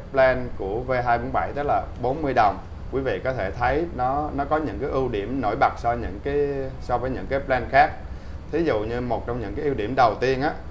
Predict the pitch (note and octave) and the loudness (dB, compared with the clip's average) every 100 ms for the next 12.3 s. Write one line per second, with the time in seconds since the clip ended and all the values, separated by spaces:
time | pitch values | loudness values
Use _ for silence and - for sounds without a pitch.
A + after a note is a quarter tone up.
0 | - - - - G#2 G#2 G2 F#2+ F#2+ A#2+ | -10 -10 -10 -6 -2 2 4 2 0 0
1 | C#3+ C#3+ C3+ C3+ E3+ C#3+ B2 G#2+ G#2 A#2+ | 0 2 2 4 2 4 4 4 4 2
2 | B2 A#2 - - - D3 C3+ G#2 G2+ A#2 | 2 2 -4 -10 -4 2 2 2 2 0
3 | G2 A2+ A#2+ C3 A#2+ F#2+ F#2+ - - - | -2 -4 -2 -2 0 -2 -4 -6 -10 -10
4 | - F#2+ F#2+ - G2+ F#2 A2 - A2 A#2+ | -8 -4 -4 0 0 2 -2 -2 -2 -2
5 | A2 F#2+ A2+ A#2 A2+ G2+ - G2 F#2 F2+ | -2 -4 -2 -2 -2 -4 -6 -4 -2 -2
6 | E2+ - - - - - - G#2+ A2 A#2 | -6 -10 -12 -12 -8 -8 -4 2 4 4
7 | A2 G2 F#2+ F#2+ F#2+ F#2 - B2 A#2 C3+ | 2 -2 -4 -4 -4 -6 -2 -2 0 -2
8 | - G2+ F#2+ A#2 F#2+ F2 F2 G2 A#2 C3+ | -2 -6 -4 -4 -4 -4 -6 -2 -2 0
9 | D#3+ D#3 C3 A2+ G2+ F#2 A2+ A2+ A2 G#2 | -2 -4 -4 0 0 2 0 0 -2 -2
10 | F#2 G2+ A#2 A#2 A#2 - A#2+ A#2 A2 A#2 | -4 0 2 2 0 -2 0 0 0 -2
11 | A2 A2 A2 G#2 A#2+ B2 G2+ G#2+ B2 G2+ | -4 -4 -6 0 2 2 0 0 -2 -2
12 | G2 F#2+ | 2 2